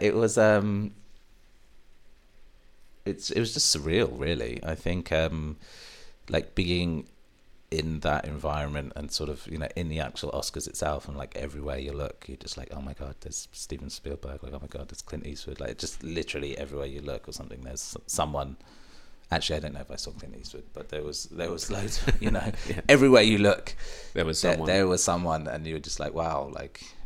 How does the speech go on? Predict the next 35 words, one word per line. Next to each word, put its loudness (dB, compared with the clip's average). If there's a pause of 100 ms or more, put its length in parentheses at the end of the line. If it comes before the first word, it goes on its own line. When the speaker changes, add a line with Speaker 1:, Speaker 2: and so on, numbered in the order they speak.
(380)
Speaker 1:
how -4
did -4
they 0
let 0
me -2
in?" -4 (120)
<laughs> 12
Speaker 2:
Yeah. 6 (420)
Speaker 1:
That's -8
what -6
we, -4
we, -4
that's -4
what -2
we -4
just -2
used 2
to -2
joke, 4
that 0
we 0
were 2
like, -2 (120)
we'd -6
spoofed -4
our 2
way 0
to -10
the -4
Oscars -4
somehow. -6
Speaker 2:
Yeah. 0
Speaker 1:
Like, -10
you -6
know, -8